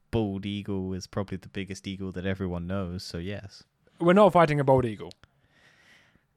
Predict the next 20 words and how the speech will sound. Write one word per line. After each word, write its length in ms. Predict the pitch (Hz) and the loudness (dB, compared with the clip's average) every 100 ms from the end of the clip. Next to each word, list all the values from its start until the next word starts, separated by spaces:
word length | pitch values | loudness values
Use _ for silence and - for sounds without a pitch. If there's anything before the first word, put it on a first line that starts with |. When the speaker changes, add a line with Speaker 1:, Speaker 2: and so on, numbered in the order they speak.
| _ _ | _ _
Speaker 1:
Why 200 | 226 254 | 2 4
not? 360 | 277 208 107 - - - - - - - _ _ _ _ _ _ | 8 6 6 -2 -10 -10 -12 -18 -20 -20 _ _ _ _ _ _
Speaker 2:
Those 320 | 151 165 151 | 4 6 4
things 220 | 139 131 | 0 -2
are 80 | 117 | -4
deadly. 380 | 110 104 95 95 _ _ | -8 -10 -14 -20 _ _
Speaker 1:
Nah. 200 | 107 98 90 85 85 85 82 87 95 - _ _ _ - | -10 -8 -10 -14 -16 -16 -18 -18 -20 -20 _ _ _ 4
I 100 | 160 | 6
haven't 160 | 160 | 6
seen 180 | 156 143 | 4 2
Peacemaker 480 | 147 135 131 117 107 | 2 0 2 -2 -2
yet, 260 | 101 95 | -4 -6
so 100 | - | -4
I 80 | 110 | -2
don't 140 | 117 113 | 0 -2
know 100 | 113 | -2
how 140 | 113 101 | -2 -4
eagle 360 | 113 113 117 | -6 -8 -6
he 180 | 104 98 | -6 -6
is. 260 | 95 92 | -8 -10